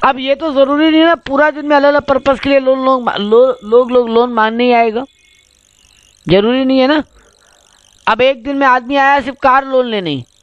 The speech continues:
तुम तो दो लाख से ज़्यादा दे नहीं पाए, चार पांच लोग आया था कार loan मांगने, तुम एक ही आदमी को दे पाए। आज home loan लेने कोई आया ही नहीं, तो तुम्हारा home loan के लिए पैसा निकला ही नहीं। तो आरबीआई चाहता था कि credit control हो, वो कर लिया,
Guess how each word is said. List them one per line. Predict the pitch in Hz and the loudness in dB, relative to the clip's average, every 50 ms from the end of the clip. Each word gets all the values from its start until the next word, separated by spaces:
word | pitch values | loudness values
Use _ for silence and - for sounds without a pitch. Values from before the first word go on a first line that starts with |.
| _ - | _ -2
तुम | 196 214 226 | -2 -2 -2
तो | 202 262 254 | 0 -2 0
दो | 220 226 226 | 2 2 2
लाख | 226 214 208 202 | 2 2 0 0
से | - 208 | 0 2
ज़्यादा | 202 185 175 180 170 | 2 2 2 2 0
दे | 160 156 190 208 | 2 2 0 0
नहीं | 208 208 196 | 0 -2 -2
पाए, | - 196 180 185 _ _ _ _ _ _ _ _ _ _ _ _ _ _ _ _ _ _ _ _ _ _ _ _ _ - - | -2 -2 -4 -4 _ _ _ _ _ _ _ _ _ _ _ _ _ _ _ _ _ _ _ _ _ _ _ _ _ -4 -2
चार | 233 240 247 | 0 0 0
पांच | 247 285 285 285 | -2 -4 -6 -2
लोग | 254 277 277 269 | 0 0 2 2
आया | 269 254 254 | 2 2 0
था | 240 262 | 0 -2
कार | 233 - 233 233 233 | -2 0 0 0 2
loan | 233 226 220 208 | 2 2 2 2
मांगने, | 196 185 175 160 143 127 123 127 - _ _ _ _ _ - | 0 -2 -2 -2 -4 -6 -8 -8 -12 _ _ _ _ _ -2
तुम | 208 208 220 | -2 0 0
एक | 214 214 | -2 -2
ही | - 233 | 0 0
आदमी | 240 220 214 190 202 196 | 0 0 0 0 -2 0
को | 175 190 | 0 0
दे | 175 151 151 131 | 2 2 0 0
पाए। | - - 76 - - - _ _ _ _ _ _ _ _ _ _ _ _ _ _ _ _ _ - | -2 -4 -8 -10 -12 -18 _ _ _ _ _ _ _ _ _ _ _ _ _ _ _ _ _ -2
आज | 180 202 185 | -2 -2 -2
home | 175 202 226 233 233 | -4 -6 -6 -2 0
loan | 240 233 | 0 0
लेने | 233 226 226 226 233 | 0 -2 -4 -4 -2
कोई | 214 226 226 | 0 2 2
आया | 220 202 190 196 196 | 2 2 2 0 0
ही | 196 185 | -2 -4
नहीं, | 165 139 120 - _ _ _ _ _ _ _ _ - | -6 -10 -14 -16 _ _ _ _ _ _ _ _ -6
तो | 175 | -4
तुम्हारा | 160 185 185 185 185 190 | -4 -2 0 0 2 2
home | 190 175 196 208 208 | 0 0 -2 -4 -4
loan | 208 214 208 | -4 -2 -2
के | 196 214 | 0 0
लिए | 214 | 0
पैसा | 202 196 196 170 175 190 | 0 0 -2 -2 -2 -4
निकला | 185 165 170 190 196 | -4 -4 -2 0 0
ही | 202 | 0
नहीं। | 202 196 190 190 - _ _ _ - - - - - | -2 -4 -10 -12 -14 _ _ _ -20 -20 -20 -4 -2
तो | 196 196 | 0 0
आरबीआई | - - 196 202 208 214 233 233 | 0 0 -2 -2 -2 -2 -2 -2
चाहता | 208 - 208 190 208 - 262 277 | 0 -2 -2 -2 0 0 -2 -2
था | 262 269 | -2 -2
कि | 254 247 269 | -6 -6 -6
credit | - 233 240 233 226 254 240 - _ | -4 -2 0 0 0 -2 -4 -4 _
control | - 233 233 233 - 233 247 254 247 | -2 -2 0 0 2 2 2 4 4
हो, | 247 240 269 - _ _ _ _ _ _ _ 147 | 2 0 0 -4 _ _ _ _ _ _ _ -2
वो | 156 | -2
कर | 151 - 196 208 208 | 0 2 2 0 0
लिया, | 220 214 208 202 202 180 | -2 -2 -2 -2 -2 -2